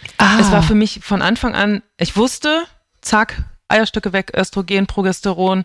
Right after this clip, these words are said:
Speaker 2: da passiert nicht mehr viel. Das heißt, ich hatte keine Schwankung mehr. F-, vorher
Speaker 1: Sie
Speaker 2: hatte
Speaker 1: hatten
Speaker 2: ich
Speaker 1: diese Wahnsinnsausschläge nach oben dann ja nicht. Ja, klar.
Speaker 2: Genau.
Speaker 1: Mhm.
Speaker 2: Ich hatte vorher ganz, ganz starkes P M S,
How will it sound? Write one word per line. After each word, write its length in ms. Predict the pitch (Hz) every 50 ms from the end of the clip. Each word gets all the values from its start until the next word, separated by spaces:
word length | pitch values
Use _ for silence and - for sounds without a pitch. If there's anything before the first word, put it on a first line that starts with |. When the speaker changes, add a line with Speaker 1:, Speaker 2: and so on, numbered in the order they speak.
| - - -
Speaker 2:
da 180 | - - 185 175
passiert 380 | - 185 180 - - 190 170
nicht 160 | 170 165 135 -
mehr 140 | 160 156
viel. 400 | - - - 170 170 196 262 285 _ - - - - - - -
Das 180 | - 185 - -
heißt, 220 | 190 190 202 -
ich 180 | 196 - - -
hatte 220 | 202 202 - 208
keine 500 | - - 202 196 190 190 190 185 190 175 - -
Schwankung 440 | 214 - - - 196 202 208 185 175
mehr. 140 | 165 165 165
F-, 240 | - - - - - - - -
vorher 480 | - - - - 196 196 202 214 214 214
Speaker 1:
Sie 60 | 214
Speaker 2:
hatte 80 | 196 202
Speaker 1:
hatten 120 | 208 - 208
Speaker 2:
ich 40 |
Speaker 1:
diese 240 | 220 208 208 214 180
Wahnsinnsausschläge 1040 | 196 190 202 226 220 233 208 - - - 190 214 269 - - - - 202 202 180 190
nach 160 | 185 180 175 185
oben 460 | - 175 233 254 294 277 202 190 170
dann 180 | 175 170 175
ja 140 | 170 160 160
nicht. 260 | 165 160 139 131 -
Ja, 120 | 339 339 320 -
klar. 380 | - - 320 285 240 190 180 - -
Speaker 2:
Genau. 380 | 233 220 208 190 170 160 208
Speaker 1:
Mhm. 120 | 202 214 220 - - -
Speaker 2:
Ich 160 | - - -
hatte 220 | 214 208 - 220 196
vorher 420 | - - 220 214 214 214 208 208
ganz, 320 | 185 214 202 226 247 -
ganz 220 | - 220 214 - -
starkes 400 | - 208 196 202 - - - -
P 160 | - - 208
M 180 | 196 190 190 -
S, 400 | - 185 220 254 - - -